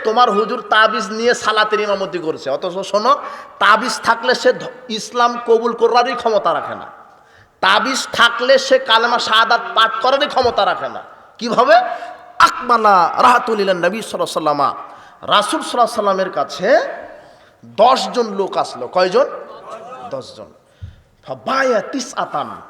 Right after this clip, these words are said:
ওয়ামসাকা ওয়াহিদিন। নয় জনকে আল্লাহ রাসূল ইসলাম কবুল করিয়ে দিলেন। কয়জন? সাহাবারা বললেন, "আল্লাহর নবী, বায়াতা তিসআতান ওয়া তারাকতা হাদা,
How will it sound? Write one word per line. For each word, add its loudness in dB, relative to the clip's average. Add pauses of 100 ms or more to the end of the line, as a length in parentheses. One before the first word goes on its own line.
(1800)
ওয়ামসাকা -2
ওয়াহিদিন। -2 (420)
নয় 4
জনকে 2
আল্লাহ 0
রাসূল -4
ইসলাম -4
কবুল 0
করিয়ে -6
দিলেন। -14
কয়জন? 2 (920)
সাহাবারা -4
বললেন, -6
"আল্লাহর -2
নবী, -8
বায়াতা -2
তিসআতান -10
ওয়া -12
তারাকতা -4
হাদা, -2